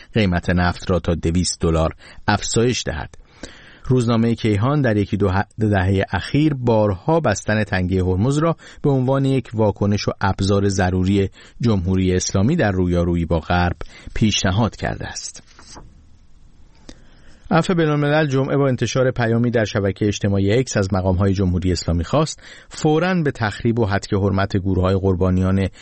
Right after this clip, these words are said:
اعدام‌های دست جمعی پس از انقلاب هزار سیصد و پنجاه و هفت و دهه شصت پایان دهند. این هشدارها پس از آن صادر شد که شهرداری تهران قطعه چهل و یک بهشت زهرا، محل دفن اعدامیان عموماً سیاسی، را تخریب و بخشی آن،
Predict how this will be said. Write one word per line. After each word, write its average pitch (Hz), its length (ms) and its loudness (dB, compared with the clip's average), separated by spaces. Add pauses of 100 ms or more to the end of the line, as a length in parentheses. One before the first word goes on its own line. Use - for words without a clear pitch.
(180)
اعدام‌های 98 500 2
دست 92 340 -2
جمعی 92 380 0
پس 90 240 -2
از 90 120 0
انقلاب 90 420 2 (380)
هزار 101 300 2
سیصد 90 360 -2
و 87 40 0
پنجاه 87 380 0
و 82 140 0
هفت - 220 -2 (280)
و 104 100 2
دهه 92 320 0
شصت - 440 -2
پایان 104 380 0
دهند. 76 340 -10 (340)
این 131 120 0
هشدارها 101 480 0
پس 95 240 -2
از 92 120 2
آن 117 100 2
صادر 165 280 0
شد 165 280 -2 (320)
که 127 100 0
شهرداری 110 560 0
تهران 165 420 0
قطعه 123 400 -2
چهل 101 320 0
و - 20 4
یک 104 220 0
بهشت 95 320 -2
زهرا، 95 460 0 (420)
محل 113 640 2
دفن 110 720 0 (500)
اعدامیان 101 680 2
عموماً 101 580 0
سیاسی، 101 600 0
را 113 100 2
تخریب 135 520 -4
و 123 80 2
بخشی 117 340 -2
آن، 113 180 0